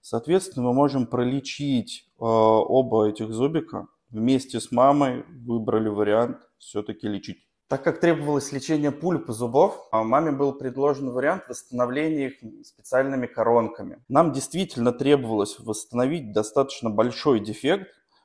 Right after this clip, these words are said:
который можно было бы восстановить герметично только с помощью коронок. При этом, а, они бы покрыли зубки со всех сторонок,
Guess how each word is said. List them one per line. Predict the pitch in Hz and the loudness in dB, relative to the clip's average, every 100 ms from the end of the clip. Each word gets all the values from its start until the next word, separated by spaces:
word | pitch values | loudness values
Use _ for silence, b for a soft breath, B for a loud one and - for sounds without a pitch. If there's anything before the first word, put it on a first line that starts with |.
| _ | _
который | 110 123 139 135 | -4 4 4 4
можно | 127 139 135 123 | 2 0 0 -2
было | 123 127 | -2 -2
бы | 123 | -2
восстановить | 120 120 - 135 185 | -4 -4 -4 -2 -2
герметично | 143 139 139 135 208 - 123 | -2 -2 -2 -2 -10 -8 -10
только | - 147 151 123 | 2 4 4 -6
с | |
помощью | - 127 135 127 - | -6 -2 -2 -2 -10
коронок. | 104 110 113 113 92 - _ | 0 4 4 2 -2 -10 _
При | - 147 | -2 4
этом, | 165 170 147 127 120 | 4 4 2 2 -2
а, | - 120 120 | 0 4 6
они | 143 | 4
бы | 160 | -2
покрыли | 131 135 - 160 143 | -2 -4 -2 -2 0
зубки | 131 151 151 - | 0 -2 -6 -10
со | 117 135 | -2 -2
всех | 127 - 151 151 147 | -2 -6 4 4 4
сторонок, | - 113 123 160 151 - | 2 4 6 6 4 -2